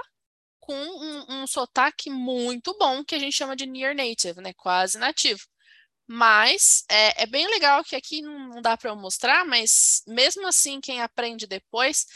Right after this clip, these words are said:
se você analisar as ondas sonoras, porque tem gente que estuda isso, né? Que grava as pessoas falando pra ver como a onda sonora do, do nativo é diferente da do não nativo, porque o nosso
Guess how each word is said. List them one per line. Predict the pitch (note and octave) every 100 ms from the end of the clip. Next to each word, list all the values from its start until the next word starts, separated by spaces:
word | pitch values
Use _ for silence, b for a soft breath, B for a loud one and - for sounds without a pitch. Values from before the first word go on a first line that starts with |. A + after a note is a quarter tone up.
| B B
se | - B3+
você | C4 - D4
analisar | C#4+ C4+ C4 A#3 A3+ G#3+
as | G#3 A3
ondas | A#3+ A#3+ G#3+
sonoras, | G#3 F#3+ A3+ B3 G#3+
porque | - B3 B3
tem | C4+ C4+ C4+
gente | C4+ B3+ -
que | -
estuda | C4 - C4 C4+
isso, | D4 A#3+ A3
né? | G3+ F#3+
Que | - G#3+ b b
grava | G#3 G3+ F#3+ A#3+ A3
as | G#3+
pessoas | A3 - G#3 -
falando | A3+ G#3 A#3 B3+
pra | B3+ B3
ver | A#3+ A#3+ - b b _
como | B3+ B3+ B3+
a |
onda | B3 B3 A#3+
sonora | A#3+ C4+ A3+ A3 A3+ A3 A3
do, | G#3 G#3+ G3+ G3+ G3 _ _
do | A3
nativo | A3+ G#3+ - B3 A3+
é |
diferente | - C4 A3 G#3+ A3+ G#3+
da | G#3+
do | A3 A3
não | G#3
nativo, | A3 A#3+ - A#3+ A3+ G3
porque | F#3 - G#3+ B B _
o | G#3+
nosso | A3 G#3+ - A#3